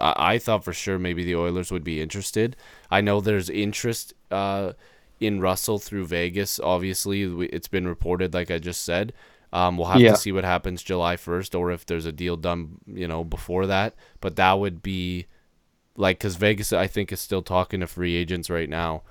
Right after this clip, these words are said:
Speaker 1: So that would be the pick for the Oilers if, um, Russell was signed by Vegas. But Reinhart's probably the safe bet if there's no signing of Russell or whoever.
Speaker 2: Now, we also mentioned Tyler Pitlick. Did you kinda wanna just touch on that as well? 'Cause I know that's,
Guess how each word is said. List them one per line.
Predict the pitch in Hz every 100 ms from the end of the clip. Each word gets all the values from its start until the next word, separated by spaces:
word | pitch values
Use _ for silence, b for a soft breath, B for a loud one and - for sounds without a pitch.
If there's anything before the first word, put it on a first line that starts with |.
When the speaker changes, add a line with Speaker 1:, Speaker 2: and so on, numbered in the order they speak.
| - - - - _
Speaker 1:
So | - 104 92 87
that | 92 95
would | 101 101
be | 92 101 98 90
the | 73 71 92
pick | 87 107 98 - -
for | - 101
the | 92
Oilers | 85 92 87 82 82 -
if, | 85 87 - - - _ _ _ -
um, | 82 80 80 78 71
Russell | 92 92 - 90
was | 85
signed | - 87 85
by | 82
Vegas. | 80 85 82 80 -
But | 87 82 b b -
Reinhart's | 95 95 95 87
probably | - 90 82
the | 82
safe | - 87 82 -
bet | 82 -
if | - 87 -
there's | 85 80
no | 85 82 80 78 80 _ _
signing | - 90 80 82 78
of | 73 69
Russell | 78 76 71 71
or | 71 71 - _
whoever. | 95 78 71 71 _ _ _ _ _ _ _ -
Speaker 2:
Now, | 120
we | 120
also | 127 - 143
mentioned | 131 131 127
Tyler | - 123 120
Pitlick. | 117 - - 117 -
Did | 117
you | 117
kinda | 120 117
wanna | 123 123
just | 117 113
touch | 123 120
on | 113 104
that | 104 127
as | 123
well? | 113 110
'Cause | 120 123
I |
know | 120 127
that's, | 123 120 -